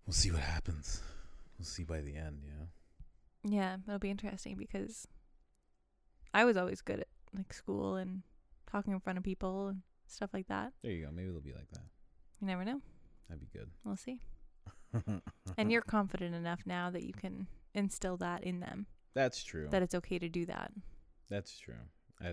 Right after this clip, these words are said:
Speaker 1: I would make them do that.
Speaker 2: Yeah.
Speaker 1: I'd force
Speaker 2: As a
Speaker 1: them.
Speaker 2: life skill.
Speaker 1: Yeah.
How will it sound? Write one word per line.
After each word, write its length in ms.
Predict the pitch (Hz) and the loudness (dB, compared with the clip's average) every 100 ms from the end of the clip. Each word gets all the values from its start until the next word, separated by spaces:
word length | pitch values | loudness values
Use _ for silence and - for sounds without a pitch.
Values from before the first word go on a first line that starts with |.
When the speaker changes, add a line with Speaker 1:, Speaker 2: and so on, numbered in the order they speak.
| 78 78 | -4 -6
Speaker 1:
I 40 | |
would 100 | 76 | -6
make 220 | 67 57 | -8 -12
them 120 | - 64 | -14 -12
do 80 | 67 - | -12 -14
that. 100 | - - - | -16 -12 -4
Speaker 2:
Yeah. 140 | 190 - - - - - - - - - - | -4 -4 -8 -20 -16 -14 -14 -16 -18 -16 -14
Speaker 1:
I'd 100 | - | -12
force 200 | - 139 | -8 2
Speaker 2:
As 120 | 196 | 4
a 20 | 185 | 6
Speaker 1:
them. 100 | 170 | 4
Speaker 2:
life 200 | 165 - | 2 -2
skill. 380 | - - - - - - - - - _ - | -6 -6 -6 -8 -10 -14 -20 -20 -20 _ 4
Speaker 1:
Yeah. 440 | 151 135 117 107 | 8 10 10 6